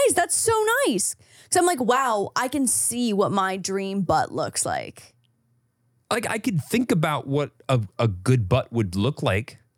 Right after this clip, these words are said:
Speaker 1: No, but, like,
Speaker 2: on me.
Speaker 1: I just, like, I can, I can see exactly. You know what I mean?
Speaker 2: Right.
Speaker 1: Like, because I'm so visual, I can see exact-, but if, like, if that was just, like, a blank page, like, that sounds really peaceful.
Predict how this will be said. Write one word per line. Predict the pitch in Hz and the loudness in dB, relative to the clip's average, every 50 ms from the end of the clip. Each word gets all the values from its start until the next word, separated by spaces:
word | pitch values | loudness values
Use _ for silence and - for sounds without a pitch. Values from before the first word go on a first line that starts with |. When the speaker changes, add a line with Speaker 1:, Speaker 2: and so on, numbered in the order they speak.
| _ _ _ - - - - | _ _ _ -20 -16 -6 0
Speaker 1:
No, | 285 320 | 0 2
but, | 302 330 | 2 2
like, | 302 302 285 | 2 4 4
Speaker 2:
on | 135 120 | 6 6
me. | 117 104 90 90 110 123 - | 6 4 4 2 -2 -4 -2
Speaker 1:
I | - 285 311 | -2 -2 -2
just, | 247 294 285 - | 0 0 -2 0
like, | 311 269 - - - | -2 -2 -4 -2 -4
I | 240 254 | -4 -4
can, | 240 285 262 247 220 - | -2 -2 -4 -4 -4 -4
I | 240 247 | -6 -8
can | - 233 202 | -8 -6 -4
see | - - - 247 240 | -2 -2 -2 -2 -2
exactly. | 220 214 202 208 185 180 180 185 185 - - - - - - - 160 - - 185 190 196 | -2 -2 -2 -2 -2 -2 -2 -2 0 -2 -2 -2 -8 -10 -10 -10 -10 -12 -14 -14 -10 -2
You | 208 269 | 0 2
know | 294 | 4
what | 311 | 4
I | 311 | 6
mean? | 294 277 269 | 6 6 6
Speaker 2:
Right. | - 277 | 6 6
Speaker 1:
Like, | 269 240 208 | 4 2 0
because | 214 - - - 247 233 | -4 -2 -2 0 0 0
I'm | 233 240 | -2 -2
so | - - - 247 | -2 -2 -2 -2
visual, | 208 196 208 190 185 185 | -2 -2 -2 -2 -2 -2
I | 180 | -4
can | - 190 196 | -4 -4 -6
see | 185 - - 226 | -4 -4 -4 -4
exact-, | 190 185 175 - 185 185 - - - - _ | -6 -6 -4 -4 -4 -4 -6 -12 -20 -12 _
but | - 254 | 0 0
if, | 269 - | 0 0
like, | 269 247 233 - | 0 -2 -2 -2
if | 247 208 | 0 0
that | 262 202 | 0 0
was | 247 302 294 | 0 -2 -2
just, | - 254 - | -2 -2 -2
like, | 262 226 - - | -2 -2 -2 0
a | 226 214 | -2 -2
blank | 202 214 208 196 190 202 208 160 | 0 0 0 0 -2 -2 -6 -6
page, | - - - - 196 277 - | -6 -6 -4 -2 -2 -2 -2
like, | 269 220 - | -2 -2 -2
that | 214 202 208 | -4 -2 -2
sounds | - 285 294 294 233 | -2 -2 -2 -2 -2
really | 220 190 185 196 190 190 | -2 -4 -2 -4 -4 -6
peaceful. | 160 - 170 165 147 - - - - 76 76 - 202 - | -8 -8 -8 -6 -6 -6 -6 -6 -6 -6 -8 -10 -16 -18